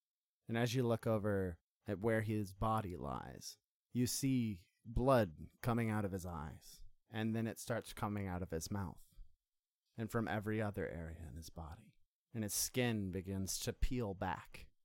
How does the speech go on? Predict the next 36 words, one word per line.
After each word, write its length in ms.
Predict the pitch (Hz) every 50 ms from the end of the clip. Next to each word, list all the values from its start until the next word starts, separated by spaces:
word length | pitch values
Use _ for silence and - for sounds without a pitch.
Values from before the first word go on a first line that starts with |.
| _ _ _ _ _ -
and 80 | 107
his 200 | 107 110 98 -
legs 500 | 85 87 104 95 87 80 67 67 - -
and 160 | 82 82 78
shins, 880 | - - - - 101 85 80 71 65 65 50 - - - - - - - _ _ _ _ _ _ _ _ _ _ _ _ -
as 160 | 110 101 110
more 240 | 120 107 104 101 98
blood 500 | 90 - 87 78 85 92 90 85 80 82
escapes 720 | 80 - - - - - 80 76 67 - - - - - -
his 100 | 82 78
body. 500 | - - - 82 78 76 73 50 55 - _ - - _ _ _ _ _ -
And 80 | 110 110
it 140 | - - -
quickly 560 | - 151 143 - - 123 107 98 92 82 78 - - _ _ _ _ _ -
tendrils 840 | - - 135 120 123 117 117 104 107 104 95 95 92 87 85 82 82
its 260 | 82 - - - -
way 260 | 98 92 98 92 85 - -
up 260 | 98 90 - - - - - - - - _ _ _ - -
and 120 | 92 90
starts 440 | - - - 98 98 95 - - -
to 100 | - 92
sit 400 | 85 - - - - 101 - - - -
in 140 | 95 92
the 80 | 87 82
center 640 | - - - 101 98 101 - 95 85 80 76 78 - _ _ -
of 140 | 95 92 95
the 120 | 92 85 -
archway, 580 | - 92 92 - - - - - 67 57 57 57 - _ _ _ _ _ _ _ _ _ _ -
all 180 | - 92 87 82
of 140 | 82 80 -
this 180 | 87 80 -
blood 480 | - - - 82 85 78 71 58 - - 104 104 - -
and 120 | 92 92
in 100 | 87 80
its 240 | 67 76 78 - - -
amorphous 500 | 92 92 87 85 87 - - 80 -